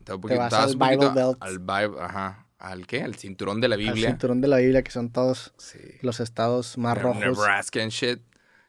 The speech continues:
Speaker 1: Y, y sí, de que sí hay más gente hablando inglés. Pero, o sea, todo el fronteriza, todo lo, yo, todo lo,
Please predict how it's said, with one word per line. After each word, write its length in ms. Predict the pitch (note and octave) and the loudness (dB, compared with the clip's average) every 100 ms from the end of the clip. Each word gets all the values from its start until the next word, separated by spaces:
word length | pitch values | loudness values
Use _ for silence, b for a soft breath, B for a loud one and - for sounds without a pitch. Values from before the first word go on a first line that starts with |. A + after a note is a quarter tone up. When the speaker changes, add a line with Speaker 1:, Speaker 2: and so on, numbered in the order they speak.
| _ | _
Speaker 1:
Y, 240 | A2 G#2 G2+ | -8 -6 -6
y 80 | |
sí, 460 | F#2+ - G2+ F#2 B2 _ | -6 -4 -4 -4 -10 _
de 260 | G#2 G2 | -12 -10
que 480 | F2+ F2+ F2+ D#2 B1+ G1+ _ _ _ _ _ _ _ | -8 -10 -10 -12 -16 -20 _ _ _ _ _ _ _
sí 280 | - - F2+ | -20 -12 -10
hay 100 | F2+ | -8
más 200 | F#2 F#2 | -8 -10
gente 200 | - F2+ | -12 -12
hablando 240 | F#2 F2 F2 | -10 -10 -12
inglés. 440 | F2+ F#2 F#2 - _ _ _ _ - | -12 -12 -14 -20 _ _ _ _ -4
Pero, 500 | G2+ G2 G2 F#2 F2 | -2 0 -2 -4 -6
o 120 | E2+ _ _ _ _ _ _ _ _ _ - _ _ | -12 _ _ _ _ _ _ _ _ _ -20 _ _
sea, 160 | - F2 - _ | -14 -14 -14 _
todo 220 | G2+ G#2+ | -4 0
el 160 | C3 A#2 | 0 -2
fronteriza, 640 | - G2+ F#2 F#2+ G2 D3+ | -6 -6 -6 -8 -6 -6
todo 220 | E3 A2 B2 | -4 -4 0
lo, 220 | A#2+ F#2 | -2 -2
yo, 220 | G2+ G#2+ | -8 -8
todo 180 | - B2+ | -4 -4
lo, 120 | A#2+ | -4